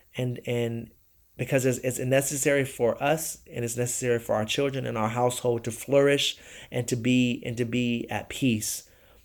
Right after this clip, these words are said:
I love you guys so much. God bless you. God keep you. And I look forward to sharing with you on the next podcast. Thank you. Take care.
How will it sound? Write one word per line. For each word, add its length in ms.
I 60
love 200
you 60
guys 260
so 80
much. 240
God 200
bless 300
you. 80
God 260
keep 280
you. 240
And 120
I 40
look 160
forward 260
to 40
sharing 300
with 160
you 100
on 60
the 80
next 220
podcast. 680
Thank 260
you. 200
Take 180
care. 300